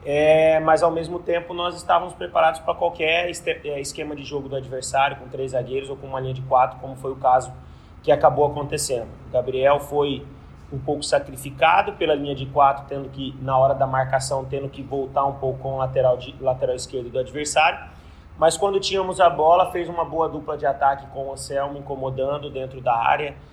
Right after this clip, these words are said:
é, criando boas situações ali de gol. Acho que a equipe se importou muito bem. O corredor do lado direito com o Reginaldo funcionou também muito ve-, muito bem com as, as investidas dele a, ao ataque.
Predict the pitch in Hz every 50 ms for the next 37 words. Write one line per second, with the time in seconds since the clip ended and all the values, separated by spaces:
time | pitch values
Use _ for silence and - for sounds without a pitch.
0 | - - - - - - 131 127 131 131 131 131 131 131 131 131 127 127 127 123
1 | - - 147 139 139 143 151 156 151 147 127 139 143 151 143 147 - 131 131 143
2 | 135 131 - - 139 135 135 127 131 127 131 127 123 127 110 120 127 135 139 143
3 | 135 131 - 135 131 131 131 139 139 139 - - 143 139 135 135 143 135 131 135
4 | 143 135 131 139 147 143 - 139 - 135 135 139 143 143 139 - - - - -
5 | - - 139 139 143 135 135 147 147 143 143 139 139 135 135 139 139 143 135 139
6 | 135 143 139 139 139 131 139 143 135 135 135 135 135 135 135 - - - 147 147
7 | - - 139 135 143 139 143 143 135 139 139 135 139 143 139 131 127 123 135 131
8 | 131 131 135 139 135 - - - 135 135 139 139 139 - 143 135 135 131 131 -
9 | - - - - - - - - - - - - 131 131 151 143 151 143 - -
10 | - 143 147 139 127 - 143 143 147 139 139 139 135 131 135 135 135 131 131 135
11 | 135 135 131 127 - - 143 131 135 147 - - 185 196